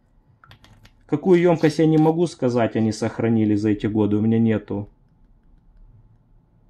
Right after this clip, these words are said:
То есть все режимы включают. И четвертое. Я просто счастлив. <laughs> Такая мелочь. Хотя по деньгам это не мелочь. Такие аккумуляторы сейчас бы стоили с адап-,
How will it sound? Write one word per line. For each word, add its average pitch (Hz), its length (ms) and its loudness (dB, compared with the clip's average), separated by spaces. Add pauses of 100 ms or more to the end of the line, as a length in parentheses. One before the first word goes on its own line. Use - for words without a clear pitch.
(160)
То 120 80 -4
есть 110 140 -6
все 127 160 2
режимы 117 400 0
включают. 104 540 -6
И 139 80 2
четвертое. 113 760 -4 (1700)
Я 156 180 0
просто 151 420 0 (420)
счастлив. 127 580 0 (200)
<laughs> 147 360 2
Такая 156 340 2
мелочь. 165 540 2 (320)
Хотя 151 340 4
по 151 140 2
деньгам 143 420 4
это 135 180 0
не 131 140 2
мелочь. 123 400 2
Такие 147 280 2
аккумуляторы 135 600 2
сейчас 147 420 -2
бы 120 100 -2
стоили 120 600 -2 (1040)
с - 160 -18
адап-, 135 380 0